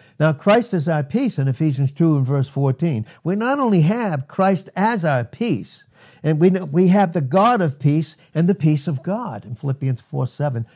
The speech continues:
and in Isaiah twenty-six and verse three. We have it, not as the world gives in John fourteen twenty-seven. The peace that he gives us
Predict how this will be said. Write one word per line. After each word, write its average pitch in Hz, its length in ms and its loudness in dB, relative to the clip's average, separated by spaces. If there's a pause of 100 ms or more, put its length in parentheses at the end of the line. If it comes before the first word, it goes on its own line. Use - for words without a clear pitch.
(120)
and 117 80 -6
in 123 60 -4
Isaiah 120 380 -4
twenty-six 120 600 -6
and 107 160 -10
verse 107 220 -12
three. 101 340 -12 (580)
We 123 160 -2
have 151 320 0
it, 110 120 -10
not 160 200 0
as 226 140 -6
the 185 120 -2
world 180 380 -2
gives 110 260 -10
in 120 120 -8
John 123 260 -4
fourteen 135 500 -4
twenty-seven. 123 720 -10 (960)
The 123 120 -8
peace 226 320 -2
that 196 140 0
he 160 100 0
gives 143 320 -2
us 123 260 -2